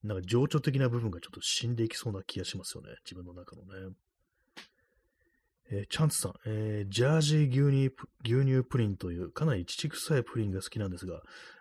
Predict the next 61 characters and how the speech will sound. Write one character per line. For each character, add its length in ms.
妙 160
に 100
あ 60
っ 40
さ 180
り 100
味 200
に 60
感 260
じ 80
る 80
こ 80
と 100
が 140
あ 60
り、 200
あ 60
ー、 720
普 120
段 160
だ 80
っ 40
た 140
ら 300
ね、 120
な 100
ん 40
か 60
こ 220
う、 120
割 100
と 120
そ 80
の、 200
あ、 80
な 100
ん 40
か 100
牛 120
乳 180
だ 140
み 100
た 80
い 20
な 80
感 140
じ 80
の 80
が 100
結 120
構 80
強 180
く 80
感 80
じ 100
ら 100
れ 40
る 60
の 100
に、 120
ね、 60